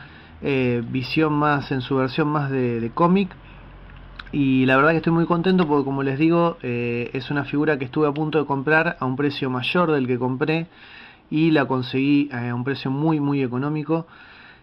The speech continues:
Tiene algunos detalles que ahora vamos a analizar, pero, eh, se trata de una figura genial que va a ir muy bien en mi colección de Marvel Universe. Por lo pronto, eh, acá la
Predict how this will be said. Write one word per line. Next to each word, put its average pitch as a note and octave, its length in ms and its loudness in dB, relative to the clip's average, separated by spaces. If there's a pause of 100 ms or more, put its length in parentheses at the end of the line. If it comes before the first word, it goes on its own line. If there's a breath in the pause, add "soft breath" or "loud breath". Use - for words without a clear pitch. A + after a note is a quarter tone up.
(160 loud breath)
Tiene A#3+ 320 2
algunos G3+ 320 4
detalles G3 720 0
que D3+ 80 -4
ahora D3+ 240 2
vamos C#3+ 320 -2
a C#3 40 -4
analizar, D3 560 -2
pero, D#3+ 500 0
eh, A#2+ 360 -6 (220)
se C#3+ 140 -4
trata D#3+ 240 0
de D#3 60 0
una C3+ 120 0
figura C#3+ 480 0 (120)
genial D3 600 -2
que B2+ 160 -4
va C3 120 0
a C3+ 60 0
ir C#3 180 -2
muy C#3 180 -4
bien D3 180 0
en C#3+ 100 -4
mi B2 120 -4
colección B2 400 -6
de B2+ 80 -4
Marvel B2+ 360 -2
Universe. E3+ 400 -2 (600 loud breath)
Por C3+ 80 -4
lo C3 140 -2
pronto, C#3+ 500 -4 (520 loud breath)
eh, C#3 380 -4
acá C#3+ 300 -2
la B2+ 520 -2